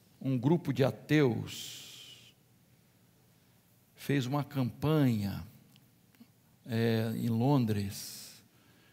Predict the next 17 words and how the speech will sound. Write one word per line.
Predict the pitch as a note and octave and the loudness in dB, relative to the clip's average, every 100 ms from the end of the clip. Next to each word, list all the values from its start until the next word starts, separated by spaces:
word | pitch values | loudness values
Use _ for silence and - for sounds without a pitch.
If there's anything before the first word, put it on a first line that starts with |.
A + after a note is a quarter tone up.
| _ _ _ | _ _ _
e | - A#2 A#2 A#2+ A#2 A2+ A2 G#2+ - - - - _ _ _ _ _ _ _ | -2 2 4 4 4 2 0 -2 -6 -10 -20 -20 _ _ _ _ _ _ _
contra | - D3+ E3+ E3 - E3+ | -2 4 4 4 2 2
a | - F3 | 2 0
fé. | - - - G#2 F#2 - - _ _ _ _ _ | -2 -8 -2 -2 -2 -12 -20 _ _ _ _ _
Fizeram | A#2 C3+ F3+ | -4 0 0
uma | F3 | 0
campanha | D#3 B2 - D3 F3 | -2 -2 -2 -2 -2
contra | D#3 E3+ E3 F3+ | -4 -6 -4 -6
a | |
fé | - - A2 A2+ - - - - | -6 -6 -6 -6 -16 -20 -20 -4
e | C3 | -4
colocaram | - G3+ G#3+ - - F3+ F#3 C3 G#2 D#2+ - - - _ | 0 2 2 0 2 6 6 6 2 -8 -18 -20 -20 _
faixas | - - D#3+ E3 A2+ - G#2 F#2+ - - - - | -14 4 8 8 6 -2 -4 -4 -6 -6 -10 -2
nas | C#3 A2+ | 0 2
laterais | C#3+ C#3+ B2+ A#2+ C#3+ A#2 | 2 2 0 4 2 2
dos | B2 G#2 | -2 0
ônibus | C3 D#3 A#2+ G2+ G#2+ - - - | 2 4 2 -2 -8 -12 -14 -16